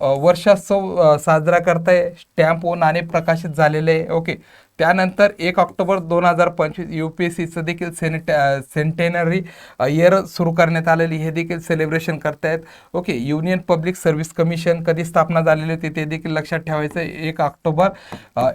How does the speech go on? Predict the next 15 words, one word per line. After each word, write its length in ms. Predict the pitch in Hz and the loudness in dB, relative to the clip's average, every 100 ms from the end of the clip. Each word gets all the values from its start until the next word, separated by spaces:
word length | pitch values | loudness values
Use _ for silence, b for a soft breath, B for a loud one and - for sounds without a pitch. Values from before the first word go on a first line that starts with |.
| - | -4
एकोणीसशे 500 | 151 156 165 165 190 | -6 -2 -2 -2 -6
सव्वीस 520 | - 156 151 165 165 | -2 -2 0 -2 0
या 280 | 175 165 160 | 0 2 2
दिवशी 400 | 160 156 - 175 175 b b | 2 -4 -6 -8 -10 b b
यूपीएससीची 640 | 147 151 180 170 185 170 170 | -6 -4 -4 -4 -6 -4 -6
स्थापना 400 | - 165 170 165 | 0 0 2 2
झालेली 340 | 165 156 160 | 2 2 -2
होती 300 | 160 160 170 | -2 -2 -4
आणि 200 | 160 170 | -2 -4
तीनशे, 380 | 170 170 165 - | -4 -4 -4 -6
आर्टिकल 440 | - 151 156 170 175 | -4 -2 -2 -2 -2
तीनशे 300 | 175 165 185 | -2 -6 -6
पंधरा 380 | 170 165 165 165 | 0 2 4 4
मध्ये 280 | 151 117 | 2 -2
याची 220 | 131 151 | -4 -4